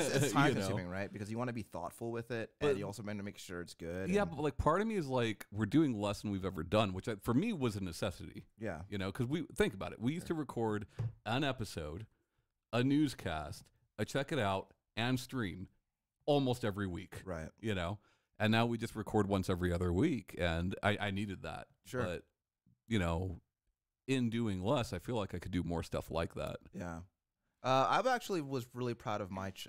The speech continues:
Speaker 1: of my procedural generation too. Like, and, and, like, I didn't, I don't like to pat myself on the back too much or anything, but, like, I was really proud of myself for, like, I don't, I don't fancy myself to be, like, a particularly good writer or anything.
Speaker 2: Yeah, yeah.
Speaker 1: Um, but I felt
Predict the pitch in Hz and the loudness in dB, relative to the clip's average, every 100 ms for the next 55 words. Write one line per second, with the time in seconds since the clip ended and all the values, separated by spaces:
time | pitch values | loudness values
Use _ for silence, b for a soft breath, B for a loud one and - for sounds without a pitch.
0 | - 95 98 92 90 - - 90 80 80 | -8 -8 -6 -6 -8 -12 -14 -14 -12 -12
1 | 80 78 73 - - - 78 82 - 92 | -12 -12 -12 -14 -16 -14 -14 -14 -6 -6
2 | 90 104 101 b b b 120 117 147 160 | -4 -6 -8 b b b -4 0 0 0
3 | - 123 139 135 120 - 113 - 92 - | -2 -2 0 -4 -8 -8 -10 -6 -6 -6
4 | - 90 80 82 82 - 76 71 - 69 | -8 -10 -10 -12 -14 -14 -16 -14 -14 -16
5 | - - 71 - 87 85 - 98 98 98 | -14 -14 -14 -12 -10 -10 -6 -4 -4 -4
6 | 90 87 90 87 90 - _ _ _ - | -8 -8 -8 -6 -8 -10 _ _ _ -10
7 | 87 85 82 80 78 85 87 85 80 78 | -6 -6 -8 -10 -10 -12 -10 -10 -8 -10
8 | _ _ _ _ _ _ _ 101 98 - | _ _ _ _ _ _ _ -12 -10 -2
9 | 120 127 113 - - 110 117 110 - _ | 0 0 -2 -10 -6 -4 -2 -6 -10 _
10 | _ - 98 95 101 101 - 90 90 85 | _ -10 -8 -6 -6 -6 -8 -8 -6 -6
11 | 87 78 - 92 85 78 78 78 69 73 | -10 -14 -14 -12 -10 -10 -12 -12 -10 -8
12 | 82 80 78 76 82 73 73 85 104 82 | -6 -8 -8 -12 -14 -14 -14 -10 -6 -6
13 | 78 78 76 87 - 92 90 87 85 82 | -6 -4 -4 -6 -8 -8 -6 -6 -8 -10
14 | 82 - _ _ 104 107 101 - 101 98 | -12 -16 _ _ _ -6 -4 -2 -4 -4
15 | 107 98 | -4 -4